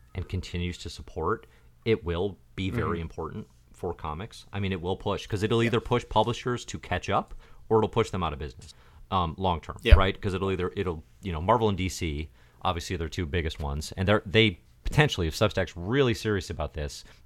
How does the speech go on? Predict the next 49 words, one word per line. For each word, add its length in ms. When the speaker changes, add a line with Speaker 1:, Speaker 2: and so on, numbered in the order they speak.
Speaker 1:
and 140
they're 100
actually 340
losing 320
talent 420
to 160
it, 160
will 140
need 180
to 60
look 320
eventually 560
and 140
say, 480
"What 200
kind 200
of 60
things 220
do 80
we 100
need 140
to 60
offer 220
creators 420
in 80
order 180
to 220
just 240
stay 480
in 120
business, 460
to 100
stay 200
competitive?" 440
We're 100
not 220
anywhere 260
near 320
that 240
yet. 320
Tynion's 360
the 140
only 320
Speaker 2:
Yeah. 140
Speaker 1:
one 120
who 200
has 120
given 340
up 280